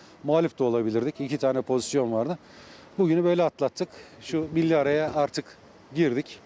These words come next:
Bugünden itibaren bizim için milli ara başladı. Biz burada, e, Türk-, Türkiye A milli takıma başarılar diyeyim. Rusya ile Macaristan maçları var. Bu hafta maç heyecanı yok. Eskişehirspor'da bu, e, milli arada U on dokuz takımıyla bir hazırlık maçı yapacak. Çünkü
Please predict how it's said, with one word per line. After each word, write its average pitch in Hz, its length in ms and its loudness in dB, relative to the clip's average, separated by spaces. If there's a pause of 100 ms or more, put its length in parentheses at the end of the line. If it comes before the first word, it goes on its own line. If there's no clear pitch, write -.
Bugünden 127 320 0
itibaren 127 360 -2
bizim 120 140 -2
için 131 180 -4
milli 131 180 2
ara 127 160 2
başladı. 135 400 -4 (640)
Biz 160 300 -2
burada, 160 360 2
e, 143 400 0 (240)
Türk-, - 300 -4
Türkiye 147 380 2
A 160 180 4
milli 160 240 2
takıma 151 360 -2
başarılar 147 460 2
diyeyim. 139 220 -2
Rusya 143 260 0
ile 135 100 2 (100)
Macaristan 135 520 -2
maçları 139 480 0
var. 165 120 -2 (600)
Bu 165 80 2
hafta 147 280 2
maç 151 240 0
heyecanı 131 360 0
yok. 160 120 -4
Eskişehirspor'da 143 720 0
bu, 151 220 2 (360)
e, 131 40 -2
milli 147 220 2
arada 131 260 0
U 156 140 0
on 151 120 0
dokuz 147 220 -4
takımıyla 143 380 0
bir 123 60 2
hazırlık 113 380 -2
maçı 120 220 -2
yapacak. - 220 -4
Çünkü 135 320 -4